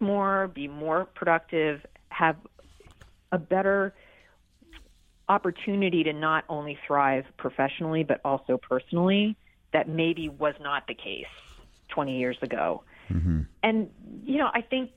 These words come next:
Speaker 1: that's something to be open to and hopefully listen to and engage in versus shut down, which I think, um, is sometimes the first default now. And that's why I think it's so good that you have books like yours, um,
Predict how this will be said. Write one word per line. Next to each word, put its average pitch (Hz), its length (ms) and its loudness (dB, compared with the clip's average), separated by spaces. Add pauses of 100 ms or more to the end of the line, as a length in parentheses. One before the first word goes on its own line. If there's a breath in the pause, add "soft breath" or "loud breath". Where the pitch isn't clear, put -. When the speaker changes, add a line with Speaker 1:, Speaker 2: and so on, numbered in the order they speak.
(720)
Speaker 1:
that's 240 200 -2
something 233 300 -4
to 202 100 -14
be 196 160 -6
open 190 400 -4
to 127 300 -2
and 151 120 -2
hopefully 165 640 -2
listen 170 520 -4
to 135 460 0
and 143 280 0 (400)
engage 151 760 -2
in 127 420 -10 (380 soft breath)
versus 143 360 -2 (100)
shut - 220 -2
down, 135 340 0
which 135 160 -8
I 135 60 -2
think, 135 420 -10
um, 127 340 -6
is - 120 -12 (100)
sometimes 139 560 -2
the 123 80 -8 (100)
first 123 200 -2 (120)
default 123 480 -4 (240)
now. 131 360 -2
And 170 80 -4
that's 190 200 -2
why 247 160 4
I 214 120 0
think 220 160 0
it's 208 120 -8
so 247 120 2
good 214 320 -2
that - 140 -6
you 165 120 -6
have 147 120 -10
books 160 240 -4
like 151 200 -2
yours, 143 400 0 (500 loud breath)
um, 151 500 2